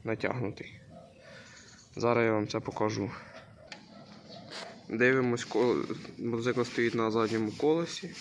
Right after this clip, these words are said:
Ось на колесах і дивимось на ланцюг. І ланцюг ідеально натягнутий. Ось. Провис все одно має бути.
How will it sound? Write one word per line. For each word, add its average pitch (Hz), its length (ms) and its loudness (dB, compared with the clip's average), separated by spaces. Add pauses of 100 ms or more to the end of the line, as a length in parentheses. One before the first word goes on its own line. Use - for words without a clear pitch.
(1700)
Ось 107 280 0
на 110 160 2
колесах 139 460 0
і - 60 -4
дивимось 120 440 0
на 110 80 0
ланцюг. 110 540 -2 (1200)
І 113 80 0
ланцюг 113 420 2
ідеально 113 440 2
натягнутий. 113 600 -4 (880)
Ось. - 280 -6 (1040)
Провис 127 360 6
все - 180 0
одно 113 280 4
має 139 340 4
бути. 160 400 0